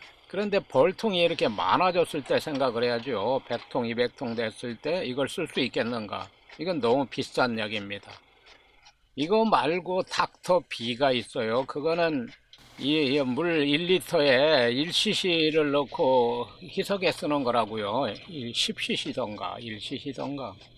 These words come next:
그러니까 그거는 뭐 아주, 네, 만일에 돈을 주고 산다고 하더라도 가격도 싸고 그 응애 제거 효과도 아주 기가 막히게 좋은데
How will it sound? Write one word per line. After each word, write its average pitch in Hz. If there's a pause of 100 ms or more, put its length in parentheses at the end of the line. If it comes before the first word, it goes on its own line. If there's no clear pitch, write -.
(160)
그러니까 220
그거는 185
뭐 139
아주, 123 (500)
네, 127
만일에 127
돈을 135
주고 123
산다고 185
하더라도 131 (380)
가격도 127
싸고 117 (680)
그 131
응애 143
제거 127
효과도 117
아주 110
기가 123
막히게 113
좋은데 107